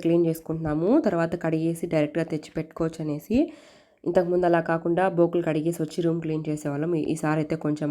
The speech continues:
మార్చాము. ఇలా అన్న తొందరగా అయిపోతుందనేసి ఇంకా బూజు అంతా తీసేస్తున్నాము ఇక్కడ. ఇంకా చరణ్ అయితే వాళ్ళ అమ్మాయి కుర్చీ ఎక్కింటే వెనకాల పట్టుకొని ఉన్నాడు. ఇంకా బోకులు అయితే అన్నీ క్లీన్ చేసుకుంటున్నాము.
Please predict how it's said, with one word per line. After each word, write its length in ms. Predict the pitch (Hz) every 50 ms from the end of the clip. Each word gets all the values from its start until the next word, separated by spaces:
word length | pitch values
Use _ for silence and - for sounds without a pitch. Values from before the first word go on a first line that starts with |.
| 147
మార్చాము. 500 | 143 139 139 139 - 160 139 135 143 180 233 - - - - - - - _ _ -
ఇలా 120 | 175 180 175 170
అన్న 140 | 170 175 175 175
తొందరగా 280 | 165 160 165 160 160 151
అయిపోతుందనేసి 840 | 151 151 - 160 160 - 151 151 151 147 147 147 151 - - 220 269 330 - - - _ _ _ _ _ _ _ _ _ -
ఇంకా 160 | 170 175 190 175 165
బూజు 260 | 175 175 170 165 180 170
అంతా 180 | 160 160 165 165 160 -
తీసేస్తున్నాము 680 | 151 151 151 170 160 160 - - 156 151 147 143 147 147 143 139
ఇక్కడ. 180 | - - 147 165 202 262 294 269 - - - _ _ _ _ _ _ _ _ _ _ _ _ _ _ _ _ _ _ _ _ _ _ _ _ _ _ _ _ 302 302 302 311 _ _ _ _ _ _ _ _ _ _ _ _ _ _ _ -
ఇంకా 140 | 180 180 175 -
చరణ్ 240 | 185 170 165 185 180
అయితే 160 | 175 170 180 175
వాళ్ళ 140 | 170 165 160 160
అమ్మాయి 260 | 165 170 165 165 165 170 - _ _ -
కుర్చీ 200 | - 160 - - 185 160
ఎక్కింటే 240 | 165 - 160 160 175
వెనకాల 240 | 165 165 175 165 160 -
పట్టుకొని 440 | 151 151 - - - 160 165 170 165 160
ఉన్నాడు. 320 | 151 151 147 143 156 196 247 302 294 - - - - - - _ _ _ _ _ _ _ _ - -
ఇంకా 140 | 180 185 170 165
బోకులు 260 | 175 170 170 180 175 170
అయితే 120 | 170 165 160
అన్నీ 160 | 165 170 165 165
క్లీన్ 220 | 160 160 160 160 165
చేసుకుంటున్నాము. 640 | 160 156 - - 160 151 147 156 151 147 156 202